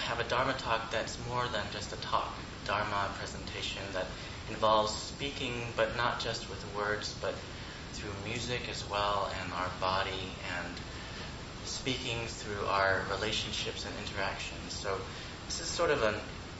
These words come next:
embodied, uh, Dharma talk. And so,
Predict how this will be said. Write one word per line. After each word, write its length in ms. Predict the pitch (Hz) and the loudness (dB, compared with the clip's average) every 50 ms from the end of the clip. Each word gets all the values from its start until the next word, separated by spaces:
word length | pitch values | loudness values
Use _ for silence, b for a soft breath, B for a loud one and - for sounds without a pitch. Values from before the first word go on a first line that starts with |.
| - | -4
embodied, 720 | 127 117 113 107 107 113 117 120 123 123 113 104 - - - - - - - - - - - - - - - | -2 -2 -2 4 6 8 10 10 10 8 6 2 -2 -4 -6 -8 -8 -8 -8 -8 -8 -8 -8 -8 -8 -8 -6
uh, 260 | - - 90 87 85 87 | -6 -4 -4 -4 -4 0
Dharma 240 | - 92 92 92 90 - - | 2 2 2 2 0 -2 -4
talk. 220 | - 87 85 - - - - - - - - - - - - - - - - - - - - - - - - - - - | -6 -6 -6 -6 -6 -8 -8 -10 -10 -8 -8 -8 -8 -8 -8 -8 -8 -8 -8 -8 -8 -8 -8 -8 -8 -8 -8 -8 -6 -6
And 140 | 95 92 90 | -6 -6 -4
so, 380 | - - 104 95 92 92 90 | -4 -2 -2 0 0 0 -2